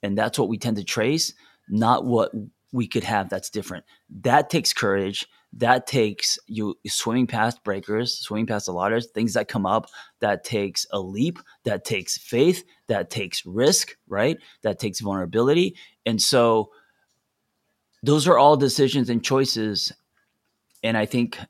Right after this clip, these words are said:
to make those decisions, we have to understand, understand ourselves better,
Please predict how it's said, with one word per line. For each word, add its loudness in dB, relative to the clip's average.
to -2
make 2
those -2
decisions, -2
we -4
have -2
to -8
understand, 0
understand 0
ourselves -4
better, -16